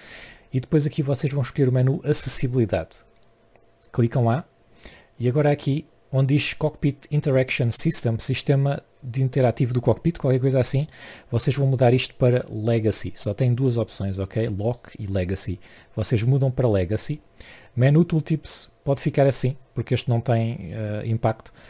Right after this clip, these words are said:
E depois Instrument Name Tool, Tooltips, os nomes. Eh, vocês têm duas opções. Eh, Delayed, que é atrasado, Off, que é desligado, e Instant, que é ligado. Eu aconselho, aconselho vivamente a porem no instantâneo,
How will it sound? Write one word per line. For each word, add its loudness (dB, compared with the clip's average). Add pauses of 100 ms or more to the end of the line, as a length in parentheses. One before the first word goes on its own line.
(560)
E -2
depois 2
Instrument 2
Name 4
Tool, 2
Tooltips, -2
os -4
nomes. 0 (340)
Eh, 2
vocês 0
têm 4
duas 0
opções. -2 (220)
Eh, -2
Delayed, 4
que 0
é 4
atrasado, 2 (840)
Off, -4
que 0
é 4
desligado, 0 (200)
e -2
Instant, 0
que -2
é 2
ligado. -2
Eu 2
aconselho, -4
aconselho 0
vivamente 2
a -2
porem 2
no 0
instantâneo, 2